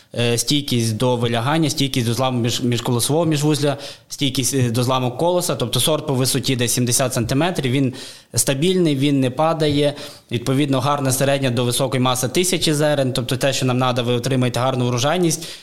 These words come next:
відповідно, висока стійкість до ринхоспоріозу, висока стійкість до січастої плямистості, це та перевага, яку ми, ну, скажімо так,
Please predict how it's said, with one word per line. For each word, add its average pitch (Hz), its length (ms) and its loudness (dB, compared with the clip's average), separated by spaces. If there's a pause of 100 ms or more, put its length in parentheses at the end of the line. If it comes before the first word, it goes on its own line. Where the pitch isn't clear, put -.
відповідно, 131 520 0
висока 135 380 0
стійкість 123 340 0
до 151 100 2
ринхоспоріозу, 147 640 -2
висока 135 480 0
стійкість 117 580 0
до 151 140 2
січастої 160 480 0
плямистості, 143 420 0
це 123 200 0
та 131 120 0
перевага, 135 440 0
яку 127 180 -2
ми, 123 220 2 (380)
ну, 139 240 0 (180)
скажімо 127 280 -2
так, 127 300 -4